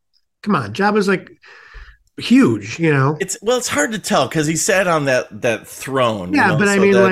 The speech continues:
Speaker 1: like, he's just at
Speaker 2: but
Speaker 1: least be, like,
Speaker 2: I don't know. I mean, how
Speaker 1: Hmm.
Speaker 2: tall was C three P O next to him? That
Speaker 1: <laughs> It just didn't have the gravity and the, like, I wouldn't be scared of him. I'd be like, "Whatever, dude.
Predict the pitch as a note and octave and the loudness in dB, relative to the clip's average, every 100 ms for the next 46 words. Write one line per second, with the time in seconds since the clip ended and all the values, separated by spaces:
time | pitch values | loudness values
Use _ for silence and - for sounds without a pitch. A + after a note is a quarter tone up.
0 | F3+ F#3+ - - G3+ G3 A#3+ G#3+ F#3+ D3+ | 0 -4 -12 -2 -2 0 -2 2 2 2
1 | F#3+ A3+ - F3+ D#3+ C#3+ C3+ - _ _ | 2 0 0 -2 0 0 0 -4 _ _
2 | _ _ - D3+ C3+ A3+ E3 D3 G3 G3 | _ _ -2 -2 0 0 2 0 -2 -2
3 | B3+ F#3 - A3+ G#3+ C3+ A#2+ - - - | -2 -4 -4 -6 -6 -8 -10 -16 -16 -12
4 | F3 - F3 F3 A#2+ G2 F#2 F2+ - - | -12 -8 -10 -8 -10 -10 -10 -14 -16 -18
5 | D#2+ F2 - _ _ _ _ _ - D3+ | -16 -14 -16 _ _ _ _ _ -4 -2
6 | B3+ F#3 A3 A3+ G#3 G3 E3 C#3+ D#3 D#3 | -2 0 2 2 2 2 0 0 2 0
7 | D3+ D3+ D3+ D3 C3+ C3+ C#3 E3+ G#3 A#3 | 0 0 2 2 0 -2 -2 -2 0 0
8 | G3+ D3+ - F#3+ D#3 B2 C#3 C#3 D3 C#3+ | 0 -2 -2 -2 -2 -4 -6 -2 0 0
9 | C#3 B2 G#2+ C#3+ F#3 C3 B2 C3 D3 | 0 -4 -8 -4 -2 -2 0 2 0